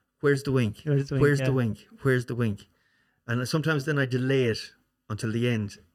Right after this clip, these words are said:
Speaker 1: and th-, then you're like, even I'd be like, "Is it there or not?" And then it's
Speaker 2: Do you
Speaker 1: just
Speaker 2: enjoy
Speaker 1: very
Speaker 2: doing the videos for Instagram? There has to be times where you do the video and you're, you're laughing yourself at and go, "Oh,
Speaker 1: Oh,
Speaker 2: that's
Speaker 1: there's,
Speaker 2: fucking"
Speaker 1: there's, there was a few of them where I, I've, and that's when I know.
Speaker 2: That's gonna be
Speaker 1: That's,
Speaker 2: good.
Speaker 1: that's,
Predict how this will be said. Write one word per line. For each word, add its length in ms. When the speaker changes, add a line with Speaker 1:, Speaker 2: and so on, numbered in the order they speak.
Speaker 1:
and 140
th-, 140
then 160
you're 140
like, 360
even 220
I'd 180
be 80
like, 320
"Is 140
it 80
there 200
or 60
not?" 240
And 160
then 340
it's 80
Speaker 2:
Do 60
you 160
Speaker 1:
just 100
Speaker 2:
enjoy 160
Speaker 1:
very 0
Speaker 2:
doing 340
the 340
videos 380
for 140
Instagram? 400
There 80
has 220
to 60
be 60
times 260
where 100
you 100
do 200
the 80
video 240
and 100
you're, 240
you're 180
laughing 300
yourself 360
at 160
and 80
go, 80
"Oh, 60
Speaker 1:
Oh, 240
Speaker 2:
that's 100
Speaker 1:
there's, 140
Speaker 2:
fucking" 160
Speaker 1:
there's, 120
there 100
was 100
a 80
few 320
of 80
them 260
where 320
I, 220
I've, 100
and 220
that's 200
when 120
I 100
know. 480
Speaker 2:
That's 200
gonna 140
be 80
Speaker 1:
That's, 140
Speaker 2:
good. 100
Speaker 1:
that's, 240